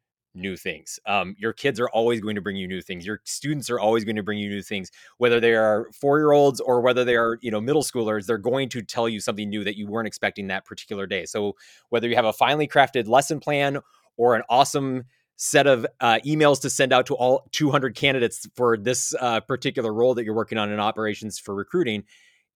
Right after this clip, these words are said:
i-, having that flexibility and having that curiosity to be able to solve a unique problem the minute it hits your plate is a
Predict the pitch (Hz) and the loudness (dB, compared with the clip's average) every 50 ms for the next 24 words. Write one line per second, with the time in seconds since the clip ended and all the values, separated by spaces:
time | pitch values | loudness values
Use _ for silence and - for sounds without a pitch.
0 | _ - - - _ _ _ _ - - 151 151 151 147 147 131 - 147 131 - | _ -20 -20 -20 _ _ _ _ -2 0 0 0 2 0 -2 0 0 0 0 0
1 | - 113 123 120 117 107 110 104 98 95 117 113 110 117 113 110 110 - - 120 | -2 -2 0 0 0 0 -2 -6 -4 -4 -4 -4 -2 -2 -4 -4 -6 -6 -4 -4
2 | 117 110 107 101 101 - - 101 90 104 107 95 98 98 - - - 110 107 107 | -2 0 0 0 0 -2 -6 -8 -8 -6 -6 -6 -8 -8 -8 -6 -4 -2 0 0
3 | 107 107 95 104 - _ - 107 98 95 98 101 104 101 - - 107 95 95 92 | 0 -2 -4 -8 -14 _ -10 -8 -8 -6 -6 -6 -8 -8 -8 -6 -4 -4 -4 -4
4 | 90 90 95 - _ _ _ - 92 98 101 98 107 107 107 98 101 - 113 107 | -8 -10 -12 -14 _ _ _ -10 -8 -8 -4 -4 -4 -4 -4 -4 -4 -4 -6 -6
5 | - - 101 - - - 98 90 90 - _ _ - 98 90 87 - - - - | -6 -8 -12 -10 -6 -6 -6 -6 -6 -10 _ _ -14 -12 -10 -8 -8 -10 -10 -12
6 | - _ _ _ - 117 107 | -14 _ _ _ -8 -8 -8